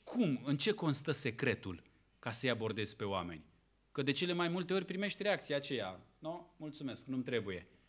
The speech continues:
Care este secretul? Insiști? Unii se supără. Mie nu-mi plac persoanele care insistă, cel puțin pe domeniul acesta. Și am întâlnit de curând, în urmă cu câteva sabate, pe cineva care a insistat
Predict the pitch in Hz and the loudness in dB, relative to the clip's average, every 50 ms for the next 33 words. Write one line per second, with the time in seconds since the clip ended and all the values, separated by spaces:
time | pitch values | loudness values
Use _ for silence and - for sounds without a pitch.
0 | _ _ _ _ _ - - 214 202 165 131 - 117 104 - 110 - - 98 90 | _ _ _ _ _ -6 -2 0 0 0 0 -2 -2 -4 -4 -4 -4 -6 -8 -10
1 | - - 82 - - _ _ _ _ _ _ _ _ _ _ _ _ _ _ _ | -10 -10 -16 -16 -18 _ _ _ _ _ _ _ _ _ _ _ _ _ _ _
2 | _ _ _ _ - _ _ _ - - _ _ _ _ _ _ - - - _ | _ _ _ _ -20 _ _ _ -20 -20 _ _ _ _ _ _ -20 -20 -20 _
3 | _ _ - - - - - - - - - - - 120 120 113 113 - - 143 | _ _ -20 -20 -20 -20 -20 -20 -20 -20 -14 -4 -2 0 0 0 -2 -2 0 0
4 | 156 185 180 - - - - - _ _ _ _ _ _ _ - 127 135 143 135 | 0 0 0 -2 -6 -8 -12 -20 _ _ _ _ _ _ _ 2 4 4 6 4
5 | 139 147 131 - 233 240 214 - 127 104 95 87 - - - - - 127 127 139 | 4 2 2 2 2 0 2 4 2 4 2 0 -4 -8 -14 -6 0 2 4 4
6 | 156 147 135 113 104 - 110 101 - 113 104 104 98 98 92 - 101 95 95 95 | 4 4 2 2 0 0 -4 -4 -2 -2 -2 -2 -2 -2 -2 -2 -2 -2 -2 -4
7 | 92 - - 90 - - 92 87 - 120 117 117 113 87 110 127 117 113 101 107 | -4 -6 -6 -8 -10 -10 -8 -6 -6 -6 -6 -6 -8 -8 -8 -4 -4 -2 -2 -2
8 | 107 104 104 101 101 98 95 - 98 87 - - - 80 - - - - - - | -2 -2 -2 -2 -2 -2 -4 -4 -6 -6 -8 -8 -10 -12 -14 -16 -20 -20 -20 -20
9 | - - - 131 127 135 135 127 - 143 147 165 160 - - 110 113 110 - 123 | -12 -2 2 4 6 6 6 6 6 4 6 6 6 4 4 4 2 2 2 2
10 | 117 117 104 107 107 110 110 110 104 - 107 95 117 - - 107 101 98 - - | 0 0 2 0 -2 -2 0 -2 -2 -4 -4 -8 -6 -4 -4 -2 -2 -2 -2 -2
11 | 123 113 110 107 104 107 - 107 - - - 107 110 117 110 - 104 98 101 98 | 0 0 0 0 -2 -2 -4 -4 -4 -4 -4 -2 -2 -2 -2 -2 -2 0 0 -2
12 | 92 - 98 - - - 117 113 117 | -4 -4 -6 -6 -2 -2 -2 -2 -4